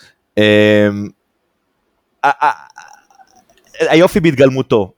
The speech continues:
גם היריבה, גם השחקן, גם הזמן, גם המשחק, הכל התקבץ לאיזשהו... משהו אחד מדהים. אמ,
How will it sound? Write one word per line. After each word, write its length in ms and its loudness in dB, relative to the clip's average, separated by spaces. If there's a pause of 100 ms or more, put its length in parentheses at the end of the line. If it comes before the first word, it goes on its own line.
גם 240 2
היריבה, 520 2 (800)
גם 180 2
השחקן, 680 0 (840)
גם 220 2
הזמן, 560 0 (600)
גם 160 2
המשחק, 600 0 (840)
הכל 420 2 (100)
התקבץ 520 -2
לאיזשהו... 640 0 (800)
משהו 340 -2
אחד 280 0
מדהים. 420 -2 (140)
אמ, 720 2